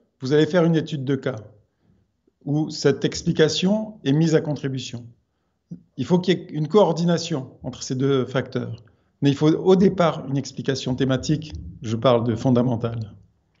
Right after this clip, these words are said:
Bien entendu, l'anatomie crânio-faciale est essentielle parce qu'il faut savoir quand vous allez bouger des dents, il faut savoir,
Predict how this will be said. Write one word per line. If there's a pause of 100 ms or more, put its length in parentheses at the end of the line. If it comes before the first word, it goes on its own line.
(760)
Bien
entendu, (160)
l'anatomie
crânio-faciale
est
essentielle (480)
parce
qu'il
faut
savoir
quand
vous
allez
bouger
des
dents,
il
faut
savoir,